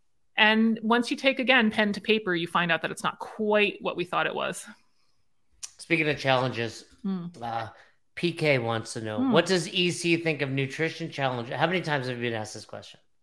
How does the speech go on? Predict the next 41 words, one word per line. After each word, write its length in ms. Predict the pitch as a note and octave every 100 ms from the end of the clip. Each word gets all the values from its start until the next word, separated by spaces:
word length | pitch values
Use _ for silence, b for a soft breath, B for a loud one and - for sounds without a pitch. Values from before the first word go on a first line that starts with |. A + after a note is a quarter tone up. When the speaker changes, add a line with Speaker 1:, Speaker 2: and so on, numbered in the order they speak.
| _ _ _ -
Speaker 1:
A 80 | F#4
couple. 340 | B3 - C#4
Speaker 2:
Like 100 | A2
a, 40 |
Speaker 1:
That's 180 | C4 C4
okay, 180 | F4+ A3
Speaker 2:
a 40 |
Speaker 1:
though. 120 | G#3 D4
Speaker 2:
couple, 420 | - D3 C#3 C3 B B -
or, 280 | C#3+ C#3 B B -
or 160 | D3 E3
even, 380 | D#3+ E3 F3+ - _ -
you 100 | D#3
know, 120 | C3+
first 300 | - E3 E3
of 80 | C#3+
all, 320 | C3+ B2 - - _ _ _ - C#3 - _ _ _ _ _ -
I, 340 | D3+ D#3+ E3 D3+
I 120 | D#3+
believe 320 | D#3+ D#3+ C#3
the 60 | C#3
best 260 | C#3+ C#3
nutrition 420 | C#3+ C3+ C#3+ C#3+
out 180 | C3+ C3+
there 140 | C3+ C3
for 200 | C#3 B2+
affiliates 560 | - C3+ C3 B2 -
is 560 | - C#3 B2 A2+ - -
the 160 | B2+ B2+
eight 80 |
hundred 200 | A#2+ A#2 A2+
gram 180 | A2+
challenge. 380 | A2+ G#2+ F#2 -
Speaker 1:
Hmm. 160 | F#3+ F#3+
Speaker 2:
So 140 | F3
go 120 | E3
check 280 | C3 D3 A3
Speaker 1:
Thank 20 |
you. 60 | C3+
Speaker 2:
that 140 | B2
out. 280 | A#2 G#2 D3